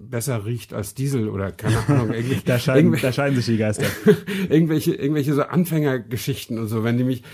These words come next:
Speaker 1: wenn die also irgendwelche Pro-, Verkaufsschulprogramme abspulen, ähm, und, und, und mich einfach nur so nach Schema F beraten oder was weiß ich, äh,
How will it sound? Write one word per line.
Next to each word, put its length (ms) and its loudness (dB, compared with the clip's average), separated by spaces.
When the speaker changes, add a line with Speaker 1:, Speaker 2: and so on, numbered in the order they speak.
Speaker 1:
wenn 120 2
die 120 2
also 180 2
irgendwelche 440 0
Pro-, 360 -8
Verkaufsschulprogramme 1700 -4
abspulen, 800 -2
ähm, 540 0
und, 380 -2
und, 320 -6
und 360 -10
mich 280 -8
einfach 240 -4
nur 160 0
so 140 -4
nach 160 -2
Schema 260 -2
F 260 -8
beraten 480 -4
oder 220 -4
was 180 -6
weiß 180 -8
ich, 180 -12
äh, 220 -2